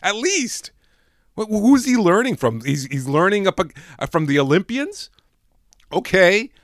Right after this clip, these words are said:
He's already played against him. He's already played with Jimmy Butler and Bam Adebayo. There's no learning more. Like, he, maybe you can add something from Jason Tatum's bag of tricks or Devin Booker's bag of tricks. But, uh,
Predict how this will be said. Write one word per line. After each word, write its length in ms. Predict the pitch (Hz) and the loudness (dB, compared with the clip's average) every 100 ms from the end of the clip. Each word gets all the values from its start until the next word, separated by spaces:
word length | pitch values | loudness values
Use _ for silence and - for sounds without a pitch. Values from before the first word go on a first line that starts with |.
| _ _ | _ _
He's 160 | 185 | -4
already 320 | 233 240 233 208 | 2 4 4 0
played 360 | - 196 240 | 0 0 0
against 340 | 196 139 120 139 | -2 -2 -2 -4
him. 100 | 139 | -4
He's 140 | 180 | 0
already 320 | 233 262 233 185 | 2 2 0 -6
played 340 | - 247 196 | -4 -4 -2
with 120 | 208 | -6
Jimmy 320 | 120 135 208 | -2 -2 -2
Butler 460 | 180 170 220 226 190 | -4 0 0 2 2
and 100 | 139 | 2
Bam 240 | 165 190 | 0 0
Adebayo. 640 | 202 160 156 202 220 101 - _ _ | -2 -4 -4 -4 -2 -4 -8 _ _
There's 200 | 269 - | -12 -6
no 100 | 359 | -4
learning 600 | 160 131 139 147 147 135 | -2 2 2 4 2 0
more. 340 | 123 131 175 | 0 0 0
Like, 160 | 247 240 | -2 -6
he, 120 | 226 | -6
maybe 240 | 214 226 | -4 -4
you 60 | 208 | -4
can 120 | 190 - | -6 -4
add 320 | 147 180 185 - - _ | -2 0 -2 -8 -20 _
something 340 | - 175 185 175 | -4 -2 -2 -2
from 160 | 139 | -4
Jason 480 | 113 120 160 - 127 | -4 -2 -2 -4 -8
Tatum's 380 | - 147 156 107 | -6 -4 -4 -4
bag 280 | 131 143 127 | -4 -2 -4
of 60 | |
tricks 380 | - 160 143 - | -6 -6 -6 -8
or 60 | 101 | -10
Devin 340 | 131 147 131 | -4 -4 -4
Booker's 400 | 120 147 143 98 | -2 -2 -2 -6
bag 240 | 117 123 | -6 -6
of 80 | 107 | -8
tricks. 320 | - 117 95 _ - - _ | -10 -12 -12 _ -20 -20 _
But, 160 | - 190 - - - | -16 -16 -16 -20 -12
uh, 80 | - | -12